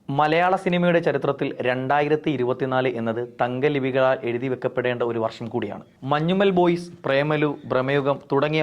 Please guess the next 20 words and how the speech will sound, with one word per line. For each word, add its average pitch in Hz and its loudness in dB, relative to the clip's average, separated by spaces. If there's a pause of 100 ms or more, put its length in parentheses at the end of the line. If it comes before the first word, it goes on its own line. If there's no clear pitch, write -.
മലയാള 139 2 (100)
സിനിമകൾ 143 -2 (100)
ഉണ്ടാക്കിയെടുത്ത 135 -2
ഒരു 131 2
അടിത്തറയിലേക്ക് 120 0 (280)
ലോകത്തിൻ്റെ 180 2
മുന്നിൽ 165 0 (120)
ഒരു 147 2
വലിയ 147 4
ദൃശ്യാവിഷ്കാരവുമായി 147 2
ബ്ലസ്സി 127 0
എന്ന 143 -2
സംവിധായകൻ 135 2 (100)
ആടുജീവിതവുമായി 127 0
എത്തുമ്പോൾ 117 -4 (320)
രചിക്കപ്പെടുന്നത് 120 -2 (340)
മലയാള 127 2 (100)
സിനിമയുടെ 123 -4
പുതുചരിത്രങ്ങൾ 113 -4
കൂടിയാണ്. - -8